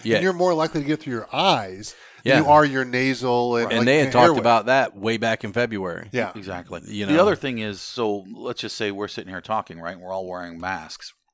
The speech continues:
Speaker 3: W-, that mask is not ne-, any of the N ninety-five, the cotton mask, any of the masks that are being advocated right now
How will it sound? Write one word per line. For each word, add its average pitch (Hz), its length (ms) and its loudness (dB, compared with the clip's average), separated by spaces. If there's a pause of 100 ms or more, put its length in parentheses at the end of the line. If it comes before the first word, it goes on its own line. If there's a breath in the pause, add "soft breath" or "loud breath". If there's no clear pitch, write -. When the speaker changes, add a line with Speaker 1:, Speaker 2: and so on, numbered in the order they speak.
(100)
Speaker 3:
W-, 117 320 -20
that 131 220 -6
mask 127 460 -6
is 95 180 -12
not 110 220 -10 (500)
ne-, 135 320 -12 (100)
any 139 220 -6
of 117 80 -8
the - 100 -14
N 127 120 -4
ninety-five, 113 560 -4
the 92 100 -12
cotton 110 460 -12
mask, 104 340 -10 (300 soft breath)
any 147 160 -6
of 151 40 -4
the 127 60 0
masks 113 360 -6
that 98 120 -6
are 92 140 -6
being 98 480 -10
advocated 101 560 -10
right 95 200 -12
now 104 320 -6